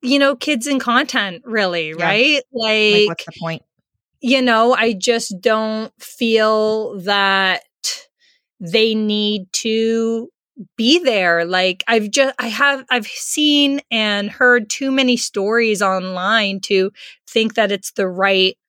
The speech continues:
Speaker 1: thing for them. You know, the, I'm talking, like, I think if parents share, like, a handful, you know, like, t-, like, a photo or a video a month,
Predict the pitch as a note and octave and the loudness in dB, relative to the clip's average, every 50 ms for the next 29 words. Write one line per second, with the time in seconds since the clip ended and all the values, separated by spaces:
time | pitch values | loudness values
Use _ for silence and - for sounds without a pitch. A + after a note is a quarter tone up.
0 | _ _ _ _ _ _ - - A3+ A3+ A3+ A3+ A3+ - G#3 G3 F3+ F3 E3 D#3+ | _ _ _ _ _ _ -4 -2 0 0 0 0 -2 -2 -4 -2 0 0 -2 -2
1 | D#3 E3+ G3 G#3+ A#3 A#3+ A#3+ B3+ A3 C#4+ C#4 C4+ B3+ - - - - - - - | -4 -4 -4 -2 0 2 2 2 2 2 0 0 -2 -6 -12 -20 -20 -20 -20 -20
2 | - _ - C#4 E4+ E4+ G4 F4 E4 E4 F4 D#4 D4+ C4+ A3+ - - _ _ _ | -18 _ -4 -4 -2 0 0 -2 -2 -2 -4 -2 0 0 0 -2 -4 _ _ _
3 | _ _ _ - - - C4+ C#4+ - F4 D#4+ C#4 D4 B3 _ _ - - C4 C#4 | _ _ _ -16 -6 -2 -2 -2 0 -2 0 0 -2 -2 _ _ -10 -4 -2 0
4 | C#4 C#4 C#4 A#3 - - C4 B3+ B3+ B3+ A#3+ A3 - F3+ - - - C4 B3 B3 | 0 0 -2 -2 0 2 2 4 4 4 2 2 0 -2 -4 -4 -2 0 0 2
5 | A#3+ A#3+ B3 A#3+ - G#3 F3+ E3+ F3+ F#3 A3 C4 C#4 C#4+ C#4+ C#4+ C#4+ C4+ B3 B3 | 2 0 -2 -2 -2 -2 -2 -2 -2 -2 -2 -2 0 0 0 2 2 2 0 0
6 | - - _ _ _ _ _ _ _ - - - _ _ _ _ - A#3 A3+ G#3 | -2 -8 _ _ _ _ _ _ _ -10 -10 -10 _ _ _ _ -10 -6 -4 -4
7 | G3 - - _ _ _ - C#4 C#4 - - F4 E4+ F4 F4 E4+ D#4+ D4+ D4 C#4 | -6 -6 -12 _ _ _ -4 -4 -4 0 2 2 2 4 2 0 0 2 2 2
8 | C4+ A#3+ G#3+ C4 C4 A#3+ B3+ B3 A#3 A3 G#3 G3+ G#3 G#3+ G#3+ G3 D3+ - | 2 4 2 2 2 4 2 2 2 2 -2 -2 -2 -2 -4 -4 -6 -10